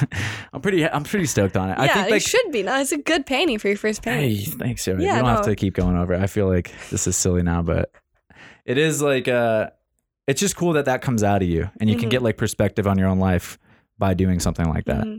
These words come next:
Speaker 1: Did you,
Speaker 2: Yeah.
Speaker 1: did you feel like you got something on the last painting you did?
Speaker 2: Yeah, definitely. Um, I actually painted one of Lynn Young's pictures. <laughs>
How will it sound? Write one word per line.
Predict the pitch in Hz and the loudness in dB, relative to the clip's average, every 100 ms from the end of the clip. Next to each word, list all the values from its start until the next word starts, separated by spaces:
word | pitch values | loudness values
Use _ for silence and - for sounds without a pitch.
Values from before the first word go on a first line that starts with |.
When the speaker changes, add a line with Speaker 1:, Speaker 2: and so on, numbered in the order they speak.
| - | -6
Speaker 1:
Did | 104 | -2
you, | 113 113 | 2 2
Speaker 2:
Yeah. | 117 | 0
Speaker 1:
did | 104 101 | 0 -2
you | 104 | 0
feel | 113 | 2
like | 104 101 | 2 0
you | 104 | 0
got | 98 98 | 2 2
something | 117 110 107 107 104 - - | 0 0 2 2 0 -4 -6
on | - 101 | 0 2
the | 98 | 2
last | 95 98 | 2 0
painting | - 95 101 | 0 0 2
you | |
did? | 104 110 117 _ _ _ _ _ | 2 0 -2 _ _ _ _ _
Speaker 2:
Yeah, | 247 247 226 | -2 0 0
definitely. | 233 233 233 226 202 | -4 -4 -2 -2 0
Um, | 202 196 202 | 0 0 -2
I | 262 | -2
actually | 330 359 | 0 -2
painted | - 302 277 | -2 -2 0
one | 240 220 | 0 -2
of | 202 - | -2 -2
Lynn | 214 214 | -2 0
Young's | 202 190 214 208 - | 0 0 0 -2 -4
pictures. | 240 - 190 - - | -6 -6 -6 -8 -14
<laughs> | - | -12